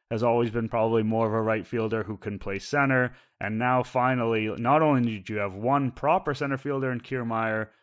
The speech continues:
you've got Varsho in left where he's overqualified and Springer maybe in right where he's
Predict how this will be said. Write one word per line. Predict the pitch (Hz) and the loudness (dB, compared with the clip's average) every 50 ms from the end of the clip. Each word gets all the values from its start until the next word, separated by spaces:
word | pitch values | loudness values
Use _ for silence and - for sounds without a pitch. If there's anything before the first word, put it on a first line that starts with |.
| _ _ _ | _ _ _
you've | 113 107 101 | -8 -4 0
got | 113 107 107 104 | 0 0 0 0
Varsho | 98 123 135 135 143 143 135 - - 139 127 127 120 98 - - | 2 4 4 6 6 4 2 0 0 0 2 2 0 -2 -4 -6
in | 113 101 104 107 | -6 -6 -2 0
left | 113 117 131 127 - - | 2 2 2 2 0 -4
where | 117 110 107 | -4 -2 -2
he's | 101 98 | -2 -2
overqualified | 110 107 98 104 104 - - 135 127 127 127 127 - 131 123 123 123 117 | -2 -4 -4 -4 -6 -6 -2 0 0 0 0 0 0 0 2 2 0 -2
and | 107 107 107 | -4 -6 -8
Springer | - - - 127 117 117 113 110 110 | -8 -8 -6 -6 -4 -4 -4 -4 -2
maybe | 107 110 107 107 104 104 104 | -2 -2 -2 -2 -2 -4 -4
in | 101 101 | -4 -2
right | 110 113 117 120 78 | 0 0 2 0 0
where | - 104 85 | -2 -4 -6
he's | 92 107 107 104 95 95 - | -4 -4 -4 -4 -6 -8 -14